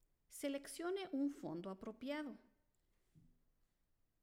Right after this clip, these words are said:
Como lo había dicho antes, cuando participamos en teleconferencias, estamos invitando a todos a nuestro hogar, ya sea adentro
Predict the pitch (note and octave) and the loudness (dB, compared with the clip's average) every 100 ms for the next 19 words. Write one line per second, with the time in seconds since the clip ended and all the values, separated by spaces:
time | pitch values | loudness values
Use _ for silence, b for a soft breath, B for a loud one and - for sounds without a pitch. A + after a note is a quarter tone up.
0 | _ _ _ _ _ _ - C#4+ D#4 D4+ | _ _ _ _ _ _ 4 6 8 6
1 | F#4 G4 - E4 G3 F3+ G3+ G3+ - B3 | 4 2 0 0 2 0 -2 -8 -2 0
2 | B3 B3+ B3+ C4+ C4 D4+ D#4+ G4 - C4 | 0 -2 -6 -6 -6 0 0 0 0 0
3 | A3+ - G3 G3 F#3+ F3+ F3+ G3+ G3+ F#3 | 0 -2 -4 -4 -6 -6 -4 -4 -4 -6
4 | F#3 - A3 A3+ C4+ C#4+ D#4 G4 D#4 G3 | -8 -10 -10 -8 0 2 2 2 2 0
5 | G3 G3+ G#3+ B3+ A#3+ G3 G3 A3+ - G#3+ | -2 -2 -2 -2 -2 -2 -2 -6 -6 -2
6 | G#3 F#3+ G3+ D#3 F3 F3+ F3+ - - _ | 0 0 -2 -4 0 -2 -2 -6 -20 _
7 | b b b b b G#3 G#3+ A#3+ A3 F3 | b b b b b -2 0 -2 -2 -2
8 | F3 G#3 B3+ C4 | -2 0 -2 -2